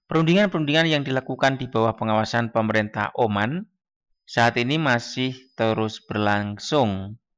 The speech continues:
Lebih lanjut, juru bicara Ansarullah itu menjelaskan, dalam pertemuan-pertemuan tersebut ditekankan bahwa sikap Yaman terkait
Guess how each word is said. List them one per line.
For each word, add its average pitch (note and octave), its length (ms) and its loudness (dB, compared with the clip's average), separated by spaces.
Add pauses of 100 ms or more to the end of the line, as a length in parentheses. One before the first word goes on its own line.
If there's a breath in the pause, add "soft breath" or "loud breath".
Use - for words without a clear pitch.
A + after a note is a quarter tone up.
(1000)
Lebih C#3+ 320 2
lanjut, C#3+ 480 2 (160)
juru A#2 320 -2
bicara A2+ 400 4
Ansarullah G#2 720 -2
itu G#2+ 240 -6
menjelaskan, G#2+ 800 -2 (560)
dalam D3 240 4
pertemuan-pertemuan B2+ 1040 0
tersebut B2 440 -4
ditekankan A2 560 -2
bahwa G#2 400 -2 (240 soft breath)
sikap C3 320 0
Yaman A#2+ 480 0
terkait G#2 340 0